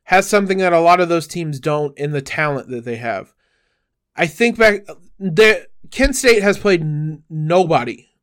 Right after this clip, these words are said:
playing as well as Trayce Jackson-Davis. They've only played one person that's, like, comparable to Trayce.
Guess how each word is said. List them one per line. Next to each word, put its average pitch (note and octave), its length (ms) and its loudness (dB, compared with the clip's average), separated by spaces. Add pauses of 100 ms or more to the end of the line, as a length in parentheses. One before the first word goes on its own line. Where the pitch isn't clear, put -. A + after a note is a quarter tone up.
(160)
playing F3 260 -2
as D3+ 120 -6
well D3+ 200 0
as C#3+ 80 -4
Trayce C#3+ 280 -4
Jackson-Davis. C3+ 680 -6 (400)
They've A3+ 180 2
only D4+ 200 2
played A3 260 2
one F3+ 340 0
person F#3+ 400 -2
that's, F#3 200 -4
like, E3+ 200 -4
comparable F3 720 0
to G3+ 80 6
Trayce. G#3 520 0